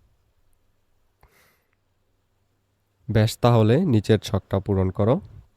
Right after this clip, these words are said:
এখানে বিট বা কার্টের সংখ্যা প্রথম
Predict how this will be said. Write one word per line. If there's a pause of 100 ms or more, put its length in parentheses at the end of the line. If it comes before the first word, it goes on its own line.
(960)
এখানে (500)
বিট
বা
কার্টের
সংখ্যা (400)
প্রথম